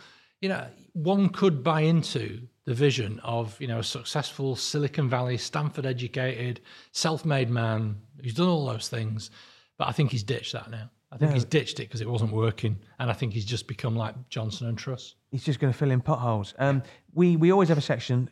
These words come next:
Speaker 2: uh, called Anything to See Here. And there was a couple of stories that caught my eye last week beyond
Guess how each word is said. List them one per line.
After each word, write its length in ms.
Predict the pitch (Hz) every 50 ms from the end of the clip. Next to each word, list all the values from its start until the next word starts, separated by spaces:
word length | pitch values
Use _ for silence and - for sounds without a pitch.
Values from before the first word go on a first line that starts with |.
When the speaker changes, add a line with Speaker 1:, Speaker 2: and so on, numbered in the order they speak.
| _
Speaker 2:
uh, 300 | - 123 123 120 120 117 110
called 200 | - 123 120 123 -
Anything 300 | - 143 135 127 127 131 120
to 80 | 123
See 220 | 113 - - 123 120
Here. 320 | 113 117 110 104 107 104 -
And 120 | - 120 127
there 80 | 127
was 120 | 131 127 127
a 40 | 131
couple 180 | 170 - -
of 60 | 135
stories 300 | 127 - 143 131 127 123 123
that 80 | 117
caught 180 | - - 131 113
my 220 | 131 135 135 131
eye 140 | 123 120 117
last 280 | 110 110 110 101 - -
week 200 | 113 110 107 - - - - - _ _ _ _
beyond 640 | 143 131 131 135 139 139 139 143 135 127 127 -